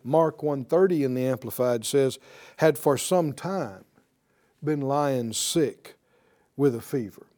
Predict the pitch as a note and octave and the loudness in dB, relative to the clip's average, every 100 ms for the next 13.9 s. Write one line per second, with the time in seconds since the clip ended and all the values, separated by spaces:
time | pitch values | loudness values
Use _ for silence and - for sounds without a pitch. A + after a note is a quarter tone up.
0 | _ B2+ C3 F#3+ G#3+ - - - D#3 D3 | _ -6 4 4 4 0 -6 4 6 6
1 | - - - - - D#3 C#3+ F3+ D3+ F#3+ | 4 -12 -20 -20 -4 0 4 4 4 6
2 | G3 G3+ D3 - D3 - G3 F#3+ E3 F#3 | 6 6 -2 0 -2 0 0 2 0 0
3 | A3 F#3+ D3+ C3+ A2+ - - G3+ A#3+ E3 | 2 0 2 0 -2 -6 -8 -4 -2 -4
4 | C3 - _ - - D#3 D3 C#3+ C#3 C#3 | -6 -16 _ -12 -2 0 2 0 0 -4
5 | _ _ _ _ - C#3+ D3 - C3+ F3 | _ _ _ _ -6 -2 -2 -2 2 4
6 | F#3+ C#3+ D3 C#3+ C#3 - D3+ - - C#4+ | 4 2 0 0 -2 0 0 -2 0 2
7 | B3 - F3+ D#3+ C#3+ - _ _ _ C#3+ | 0 2 2 2 -2 -12 _ _ _ -2
8 | D#3+ G#3 A#3 F#3 D3+ C3 - D#3 C#3+ G3+ | 2 2 2 0 -2 -6 -6 -6 -2 -2
9 | - E3+ D#3 D3 G3 G3+ F3 - B3+ F3 | -2 -4 -2 -2 -2 -4 -6 -2 -2 -2
10 | - - _ _ _ _ _ _ _ _ | -12 -20 _ _ _ _ _ _ _ _
11 | _ _ - C#3 C3+ C3 D3+ G#3+ G#3 E3 | _ _ -10 -2 0 0 2 0 0 -4
12 | D3 - - A#3 G3 C3+ C#3+ C3 - - | -4 -4 0 0 2 2 2 0 -4 -4
13 | G3 - - - F#3+ C3+ A#2+ - - | -2 -2 -4 -4 -2 -2 -8 -18 -20